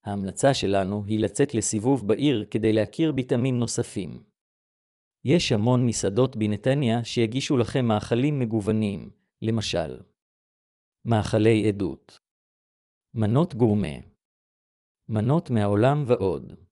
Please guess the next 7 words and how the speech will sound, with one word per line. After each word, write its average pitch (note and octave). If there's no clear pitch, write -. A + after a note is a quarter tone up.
טיפ D3+
חשוב A#2
שכדאי A2
ליישם A2
במהלך A2
סידור A2+
המזוודה. G2+